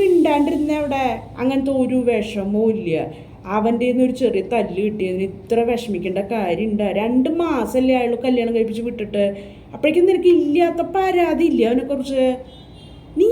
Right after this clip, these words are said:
എന്തടി ഇങ്ങനെ? നീ എൻ്റെ മോള് തന്നെയല്ലേടി? ഇവിടെ വന്ന് നിൽക്കൊന്നും വേണ്ട. ഇത് ഇടയ്ക്കിടയ്ക്ക് ഇവിടെ വന്ന് നിന്ന ആൾക്കാരെന്ത് പറയുക? ആ, കല്യാണം കഴിപ്പിച്ച് വിട്ടിട്ട് ഇത്ര ആയിട്ടുള്ളോ?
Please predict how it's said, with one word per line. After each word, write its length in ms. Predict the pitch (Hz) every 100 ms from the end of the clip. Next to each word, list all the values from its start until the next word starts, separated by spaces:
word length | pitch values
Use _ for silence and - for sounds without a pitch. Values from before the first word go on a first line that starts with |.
| 508
എന്തടി 320 | 480 427 359 349
ഇങ്ങനെ? 420 | 302 254 202 202 180 156 151 151 - - - 302
നീ 120 | 453 571
എൻ്റെ 220 | 294 185 165
മോള് 300 | 202 220 180 180
തന്നെയല്ലേടി? 560 | 190 185 185 170 170 160 156 - - - - - - - - - - - - - 320
ഇവിടെ 220 | 453 466
വന്ന് 140 | 466 453
നിൽക്കൊന്നും 380 | - 381 370 370
വേണ്ട. 220 | 349 302 269 254
ഇത് 80 | 240 403
ഇടയ്ക്കിടയ്ക്ക് 480 | 339 320 403 381 349
ഇവിടെ 140 | 359 330
വന്ന് 180 | 320 349
നിന്ന 180 | 302 294 302 285
ആൾക്കാരെന്ത് 600 | 277 277 302 359 349 -
പറയുക? 480 | 339 330 277 269 247 233 220 - - - - - 233
ആ, 20 | 240 220 170 - - -
കല്യാണം 260 | 262 277 262
കഴിപ്പിച്ച് 280 | 277 247 269
വിട്ടിട്ട് 260 | 262 254 277
ഇത്ര 360 | - - - 294 285
ആയിട്ടുള്ളോ? 480 | 269 190 202 202